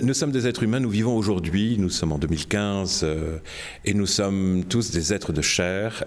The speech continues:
et d'idées, et de pensées, et de souvenirs. On peut vivre dans le passé, il y en a qui s'y réfugient, on peut se projeter dans l'avenir et l'hyperactivité. Toujours est-il qu'à un moment, on a faim, on a soif, on a sommeil, et l'animalité, la chair se rappelle à nous.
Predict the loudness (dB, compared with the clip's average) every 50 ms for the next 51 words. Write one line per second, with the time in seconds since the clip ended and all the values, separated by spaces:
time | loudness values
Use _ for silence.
0 | -4 -2 0 0 0 -2 -2 0 0 0 0 2 2 2 2 2 2 2 2 0
1 | -2 -2 0 0 -2 0 0 0 0 2 2 2 2 2 0 0 -2 0 -2 0
2 | 0 0 0 0 -2 -4 -6 -8 -10 -8 -8 -8 -6 -2 -2 0 0 0 0 0
3 | 0 0 0 0 0 0 0 -2 -2 -2 -2 -4 -4 -2 -2 -2 0 0 0 0
4 | 0 -2 -4 -4 -6 -6 -6 -6 -8 -12 -12 -14 -14 -10 -4 -2 -2 0 0 -2
5 | -4 -2 -2 -2 -2 0 0 0 0 2 0 0 -2 -2 -2 -2 -2 -2 -4 -2
6 | -4 -4 -2 -2 -2 0 0 0 0 0 0 0 0 2 2 0 0 0 0 0
7 | 0 -2 -2 -2 -2 -2 -2 -6 -4 -4 -4 -2 -2 -4 -4 -2 -2 0 0 0
8 | -2 -4 -8 -8 -8 -8 -4 -2 0 0 0 0 0 -2 -2 -4 -2 -2 -2 -2
9 | 0 0 0 2 2 2 0 0 0 -2 0 0 -2 -2 -4 -4 -4 -2 -2 0
10 | 0 0 0 0 0 -2 -2 -2 -2 -2 -2 -4 -4 -4 -2 -2 -2 0 0 0
11 | 0 0 0 0 -2 -2 -4 -6 -10 -10 -12 -12 -14 -12 -4 -2 0 0 0 -2
12 | 0 0 0 0 0 0 0 0 0 0 -2 -4 -2 -2 -4 -2 0 -2 0 0
13 | 0 -2 -2 -2 -2 -4 -6 -6 -4 -6 -4 -4 -4 -4 -4 -4 -6